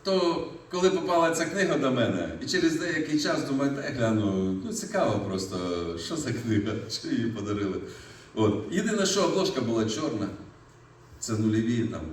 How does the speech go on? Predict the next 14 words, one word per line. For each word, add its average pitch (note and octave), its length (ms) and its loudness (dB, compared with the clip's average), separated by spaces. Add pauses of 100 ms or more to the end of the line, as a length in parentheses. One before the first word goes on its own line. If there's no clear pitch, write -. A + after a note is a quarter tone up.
(100)
приблизно, F#2+ 460 -2 (100)
плюс-мінус, F#2 520 -4
там, D2 160 -12 (840)
туди-сюди, E2 540 -8
один-два D#2 500 -8
рік. D2+ 180 -10 (1500)
І G2 100 0
я G2+ 460 2 (680)
відкрив, A2+ 600 -2 (240)
почав F#2+ 400 -6
читати. G2+ 500 -10 (680)
Я A#2+ 140 0
був A2 220 -6
здивований, F#2 600 -8